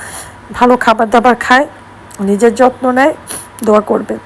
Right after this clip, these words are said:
আর ও জানি লাইফে অনেক সাকসেস হতে পারে, অনেক সাকসেসফুল হতে পারে। আমি মা, আমি সবসময় আমার সন্তানদের জন্য দোয়া করি এবং সবার সন্তানদের জন্য দোয়া করি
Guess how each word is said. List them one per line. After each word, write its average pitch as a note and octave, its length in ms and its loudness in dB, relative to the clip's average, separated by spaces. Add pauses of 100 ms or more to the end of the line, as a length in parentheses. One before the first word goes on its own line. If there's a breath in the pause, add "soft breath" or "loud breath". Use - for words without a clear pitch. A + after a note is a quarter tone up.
আর G3+ 240 2
ও A#3 80 2
জানি A#3+ 220 2
লাইফে A3 300 4
অনেক D#4 200 2
সাকসেস - 460 -2
হতে A3+ 160 -2
পারে, - 240 -4
অনেক D4 280 2
সাকসেসফুল A3 600 -2
হতে G#3+ 160 -4
পারে। A3 200 -2
আমি C4+ 180 -2 (760 loud breath)
মা, A3 160 4
আমি G#3+ 220 -2
সবসময় D4 400 -2
আমার G#3 160 0
সন্তানদের A3+ 520 0
জন্য A3 220 0
দোয়া A3 240 4
করি B3 200 2
এবং A#3+ 180 -2
সবার D#4 360 4
সন্তানদের A#3 580 0
জন্য G3+ 240 -2
দোয়া G#3 220 0
করি A3 240 -8